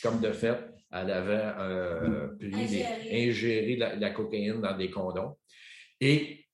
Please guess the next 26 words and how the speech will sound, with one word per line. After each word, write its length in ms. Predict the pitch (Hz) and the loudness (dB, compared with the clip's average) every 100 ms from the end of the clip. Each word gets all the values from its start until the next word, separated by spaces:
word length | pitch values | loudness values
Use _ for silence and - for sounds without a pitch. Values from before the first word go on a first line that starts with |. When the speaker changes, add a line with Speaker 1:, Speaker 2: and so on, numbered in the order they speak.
| - | -8
Speaker 1:
les, 180 | 113 120 | -2 2
Speaker 2:
Ah, 420 | 117 127 - - | 4 4 0 -2
mon 0 | |
Speaker 1:
puis, 140 | 135 131 | 2 2
Speaker 2:
Dieu. 40 | - | 2
Speaker 1:
puis 80 | 139 | 2
les 140 | 131 131 | 4 6
reins 280 | 151 147 143 | 6 4 6
gauche 340 | 160 190 - | 4 4 -2
fonctionnent 580 | - 127 127 151 127 117 | -4 -4 -2 0 0 0
plus 240 | 139 143 | 0 2
que 100 | - | 2
le 120 | 113 | 2
rein 300 | 110 113 107 107 | 2 0 -2 -4
droit, 300 | 104 110 113 | 0 2 4
normalement, 500 | 104 101 104 101 113 | 2 2 2 0 -2
chez 180 | 107 220 | -2 -2
un 120 | 220 202 | 0 0
humain. 240 | 190 208 208 - | -2 -6 -6 -6
Speaker 2:
Ok. 160 | 254 392 - - 107 | -4 -4 -6 -8 2
Speaker 1:
Donc, 400 | 117 131 127 127 | 4 4 2 2
le 160 | 113 | 2
chien 440 | 107 - 160 165 165 - _ _ _ - | 2 -2 -2 -2 -4 -10 _ _ _ -2
a 120 | 92 | -2
pogné 340 | - 143 165 160 | 4 4 4 4
l'odeur 720 | 147 135 135 151 170 175 | 6 6 4 4 0 -4